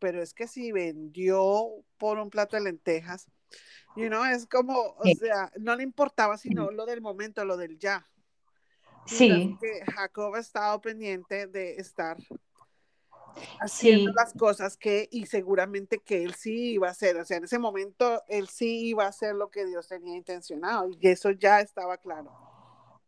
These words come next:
Speaker 1: Eh, a veces
Speaker 2: Sí, y además
Speaker 1: parece una
Speaker 2: nos
Speaker 1: cosa, pero, pero nos damos cuenta, como dices tú, va, indagamos un poco más y nos damos cuenta que no se robó nada.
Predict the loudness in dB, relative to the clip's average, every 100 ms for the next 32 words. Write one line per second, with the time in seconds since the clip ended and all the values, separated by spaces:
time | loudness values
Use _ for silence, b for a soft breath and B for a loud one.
0 | _ -6 -2 2 2 0 2 8 10 10
1 | 10 6 10 12 12 10 6 4 8 8
2 | 8 0 -10 -4 -2 -2 -4 -6 -6 -8
3 | -10 -12 -10 -12 -12 -12 -10 -10 -10 -4
4 | -2 -2 -4 -8 -6 -2 -2 -4 -8 -4
5 | -4 -4 -8 -10 -10 -8 -8 -6 -6 -4
6 | -6 -6 -8 -8 _ _ _ _ -12 -8
7 | -4 -4 -2 0 2 2 0 -2 -2